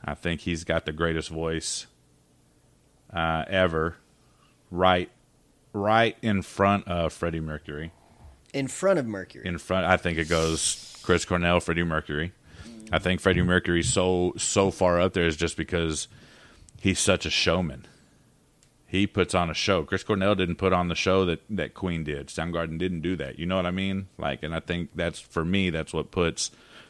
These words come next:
Speaker 1: Freddie Mercury so far up there, along with his range. We spoke about that, uh, before.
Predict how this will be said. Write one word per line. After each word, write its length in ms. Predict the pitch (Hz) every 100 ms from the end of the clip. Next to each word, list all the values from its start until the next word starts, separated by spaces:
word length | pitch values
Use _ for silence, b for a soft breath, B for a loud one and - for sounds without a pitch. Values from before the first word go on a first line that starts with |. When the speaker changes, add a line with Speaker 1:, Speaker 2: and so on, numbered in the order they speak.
| B B
Speaker 1:
Freddie 280 | - 87 82
Mercury 440 | 82 98 80 76 73
so 360 | - - 101
far 340 | 90 90 80 80
up 200 | 92 -
there, 240 | 64 67 b b b
along 480 | 82 90 98 104 87
with 220 | 92 95
his 240 | 85 80
range. 460 | 78 80 73 73 76
We 60 | 76
spoke 260 | - 78
about 320 | 76 73 73
that, 260 | 78 76 73 - - - - -
uh, 200 | 92 80
before. 560 | 73 76 - 90 73